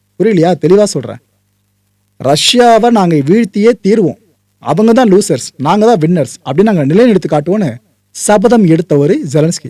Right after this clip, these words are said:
இப்ப அந்த ப்ரொபோசலை பாக்குறப்ப யுக்ரைன் தோத்துருச்சு, ரஷ்யா ஜெயிச்சிருச்சுன்ற மாதிரி எல்லாருக்கும் ப்ரொஜெக்ட் ஆயிடுச்சா? So அதான் சொல்றாரு,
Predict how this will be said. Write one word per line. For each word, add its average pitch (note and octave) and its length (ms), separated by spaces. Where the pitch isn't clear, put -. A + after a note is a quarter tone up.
இப்ப D3+ 220
அந்த D#3+ 160
ப்ரொபோசலை G#3 400
பாக்குறப்ப F#3+ 340
யுக்ரைன் F3+ 420
தோத்துருச்சு, F3 380
ரஷ்யா C#3 300
ஜெயிச்சிருச்சுன்ற F3 580
மாதிரி F#3+ 120
எல்லாருக்கும் F3+ 360
ப்ரொஜெக்ட் F3 240
ஆயிடுச்சா? D#3 280
So D3 60
அதான் F#3+ 240
சொல்றாரு, E3 300